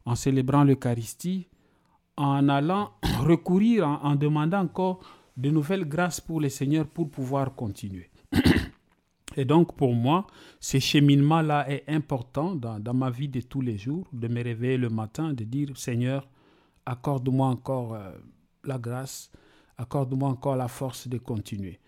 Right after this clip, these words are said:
Parce que je dois avouer ici que ça, ça a pas été toujours facile, hein, pour moi. Mon ministère sacerdotal a été traversé aussi par des moments de difficulté, hein. Il y a eu des moments où je me suis dit, « Bon, euh, là, il faut que j'arrête. »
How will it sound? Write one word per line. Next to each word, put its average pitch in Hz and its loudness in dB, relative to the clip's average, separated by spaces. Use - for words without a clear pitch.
Parce 147 -2
que 156 0
je 135 2
dois 160 2
avouer 131 2
ici 123 -4
que 120 -6
ça, 101 -14
ça - -14
a - -14
pas 151 -4
été 139 -4
toujours 127 -4
facile, 143 -6
hein, 127 -6
pour 107 -10
moi. 110 -8
Mon 123 -4
ministère 131 -2
sacerdotal 135 -2
a 139 2
été 135 0
traversé 131 -2
aussi 131 -2
par 123 -6
des 120 -2
moments 117 0
de 120 -2
difficulté, 170 -4
hein. 147 -2
Il 120 -4
y 123 -4
a 120 -4
eu 131 -2
des 127 4
moments 139 6
où 151 6
je 120 2
me 113 2
suis - -4
dit, « 143 -2
Bon, 110 -2
euh, 98 -8
là, 123 -4
il 117 -10
faut - -8
que - -2
j'arrête. » 127 -4